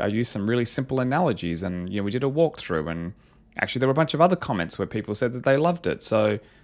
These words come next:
like, why, why do these people not get it, right? So, like, they were all my emotions. Um, and so I needed to flush that out, um, like, and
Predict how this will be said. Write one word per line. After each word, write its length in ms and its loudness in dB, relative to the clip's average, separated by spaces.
like, 200 -4
why, 180 2
why 180 2
do 80 0
these 220 2
people 240 2
not 200 -2
get 140 0
it, 200 -4
right? 200 0
So, 100 4
like, 160 4
they 120 8
were 120 6
all 160 4
my 160 2
emotions. 680 0
Um, 420 0
and 100 -2
so 180 4
I 100 0
needed 200 2
to 60 -2
flush 340 2
that 160 0
out, 460 0
um, 480 -2
like, 140 -10
and 340 -2